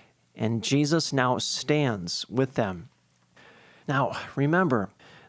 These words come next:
this is the very first act in Jesus' public ministry.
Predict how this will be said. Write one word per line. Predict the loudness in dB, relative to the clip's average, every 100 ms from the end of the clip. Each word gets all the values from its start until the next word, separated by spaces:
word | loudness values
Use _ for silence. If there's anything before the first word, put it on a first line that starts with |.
| -2
this | -2 0
is | 2
the | 2
very | 4 4 4 4 2 -2 -8 -20
first | -4 2 2 2 -2 -6 -2
act | 0 0 -2 -10 -16 _
in | -2 0
Jesus' | 2 2 2 0 0 -4 -6
public | -4 0 0 -2
ministry. | 0 0 0 -2 -6 -8